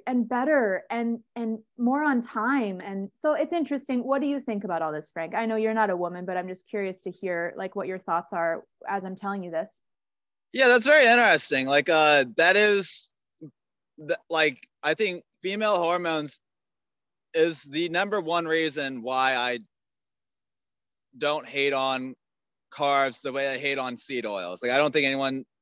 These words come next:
Speaker 2: will
Speaker 1: <laughs>
Speaker 2: find that from seed oils, but, like, you know, I don't treat carbs e-, equal to seed oils. And, like, I, uh, so, like, you know, the Strong Sisters, if you've followed them, like, so they're a perf-, they got me in, they,
Speaker 1: That's
Speaker 2: um,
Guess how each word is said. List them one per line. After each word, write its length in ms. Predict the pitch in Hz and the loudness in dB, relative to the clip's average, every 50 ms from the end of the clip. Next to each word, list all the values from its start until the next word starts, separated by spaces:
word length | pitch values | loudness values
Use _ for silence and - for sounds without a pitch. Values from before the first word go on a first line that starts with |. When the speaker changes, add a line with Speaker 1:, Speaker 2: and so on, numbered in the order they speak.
| - 254 | -4 -2
Speaker 2:
will 120 | - - - | -2 -2 -2
Speaker 1:
<laughs> 60 | - | -2
Speaker 2:
find 240 | 135 120 117 117 113 | -4 -6 -4 -4 -4
that 160 | 117 117 113 | -4 -4 -4
from 140 | - 120 113 | -6 -8 -6
seed 220 | - - 196 185 180 | -2 0 2 2 4
oils, 280 | 175 175 170 165 - - _ _ _ _ _ - | 4 4 2 2 -2 -6 _ _ _ _ _ 0
but, 120 | 151 151 | 2 2
like, 220 | 143 143 135 - | 4 2 2 0
you 80 | 151 151 | -2 -2
know, 100 | 143 139 | 0 0
I 140 | 139 143 156 | 2 2 2
don't 260 | 165 160 160 143 127 _ - | 0 0 -4 -6 -12 _ -14
treat 280 | - 170 160 147 - | -10 -10 -10 -10 -8
carbs 540 | - 143 139 135 135 135 135 123 117 - - _ _ | -6 -2 0 0 2 0 0 -2 -4 -8 -14 _ _
e-, 120 | 139 127 107 _ _ - | -14 -14 -14 _ _ -6
equal 320 | 143 139 131 - 139 123 | -6 -4 -4 -2 -2 -2
to 100 | 117 113 | -2 -2
seed 240 | - - 135 123 117 | -2 -2 -2 0 0
oils. 400 | 113 110 110 110 110 110 - - | 0 0 0 0 -2 -4 -6 -6
And, 180 | - 135 131 | -6 -6 -4
like, 180 | 135 131 127 127 | -2 -2 -2 0
I, 320 | 139 135 135 135 135 123 - _ _ _ _ _ _ _ _ _ _ _ _ _ _ _ _ _ _ _ _ - | 0 0 0 0 0 -4 -6 _ _ _ _ _ _ _ _ _ _ _ _ _ _ _ _ _ _ _ _ -4
uh, 340 | 113 120 117 117 113 110 110 | -2 0 2 2 2 0 -2
so, 140 | - - 170 | -2 -2 0
like, 220 | 160 147 135 - _ _ _ _ | 0 0 -2 -2 _ _ _ _
you 80 | 151 147 | -6 -4
know, 80 | 147 147 | -2 -2
the 60 | 139 | -2
Strong 420 | - - - 208 190 190 185 175 | -4 -4 -2 0 2 0 0 -2
Sisters, 720 | - - 151 123 - - 113 104 101 98 - - - - _ _ - | -4 -4 -6 -6 -6 -8 -8 -8 -8 -8 -8 -10 -12 -14 _ _ -8
if 180 | 113 117 113 - _ | -6 -6 -6 -6 _
you've 240 | - 120 117 113 _ _ _ _ _ _ - | -8 -8 -8 -8 _ _ _ _ _ _ -2
followed 280 | 123 117 117 117 110 107 | 0 2 4 4 4 2
them, 180 | 120 120 120 | 2 0 0
like, 180 | 117 113 110 - _ _ _ - | 0 -2 -4 -6 _ _ _ -8
so 280 | - - 180 165 156 | -4 0 2 4 4
they're 220 | 165 185 240 269 254 | 6 6 6 6 4
a 40 | - | 2
perf-, 380 | - 190 180 220 254 - - 143 | 2 2 2 2 2 0 -2 0
they 160 | 151 185 262 | 2 4 4
got 240 | 254 277 247 240 220 | 6 6 6 6 4
me 220 | 226 226 233 220 | 4 2 2 2
in, 200 | 214 220 240 226 - - | 0 -2 -4 -6 -6 -4
they, 260 | 165 175 190 202 208 | -2 0 0 2 4
Speaker 1:
That's 260 | 214 214 220 220 190 | 4 6 6 4 4
Speaker 2:
um, 160 | 190 185 165 | 0 -6 -16